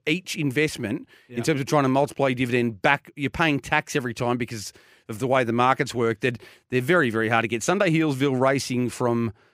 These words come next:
Speaker 1: Matty from Geelong. That's Matty Field I spoke about before.
Speaker 2: Good on you, Matty. Oh four double nine seven three six seven three six. Now, I asked you, I teased before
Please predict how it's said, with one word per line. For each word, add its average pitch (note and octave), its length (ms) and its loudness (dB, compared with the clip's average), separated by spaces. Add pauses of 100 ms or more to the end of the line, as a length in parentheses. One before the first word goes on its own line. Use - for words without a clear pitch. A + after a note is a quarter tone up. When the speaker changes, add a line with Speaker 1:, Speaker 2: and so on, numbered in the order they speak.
(420)
Speaker 1:
Matty C3 300 2
from A#2 200 -4
Geelong. A#2 320 0
That's A#2 180 -2
Matty A#2 160 -2
Field D3 320 -2 (200)
I - 40 -18
spoke A2 220 -8
about A2+ 200 -2
before. - 240 -10 (260)
Speaker 2:
Good B2+ 100 -12
on A#2 100 -12
you, A2+ 80 -12
Matty. B2 360 -10
Oh D#3+ 120 -2
four D#3+ 180 -2
double D3 180 0
nine D3+ 280 0
seven D#3 240 -4
three D3+ 160 -6
six D3 240 -8
seven D3 200 -6
three D3+ 160 -6
six. D3+ 220 -6
Now, E3+ 140 0
I F3+ 80 2
asked G3 240 0
you, F#3+ 160 0
I D#3 60 -2
teased G3 280 -4
before F3 380 0